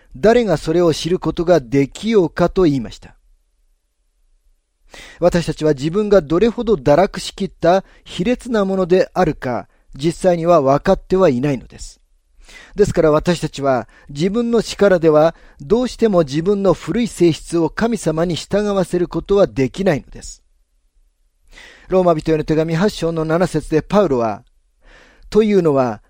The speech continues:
肉の思いは神に対して反抗するものだからです。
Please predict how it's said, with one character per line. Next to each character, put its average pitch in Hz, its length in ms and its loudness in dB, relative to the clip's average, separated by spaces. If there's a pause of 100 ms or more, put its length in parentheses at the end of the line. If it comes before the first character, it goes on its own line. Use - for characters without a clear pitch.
肉 170 340 -2
の 240 180 0
思 202 200 2
い 170 60 -2
は 151 160 4
神 226 300 0
に 165 140 -2
対 170 240 2
し - 120 -12
て 170 180 2
反 170 300 -4
抗 185 260 -2
す - 160 -8
る 180 100 -4
も 170 100 -4
の 180 140 0
だ 156 140 2
か 131 120 -6
ら 101 80 -12
で - 120 -20
す。 - 200 -18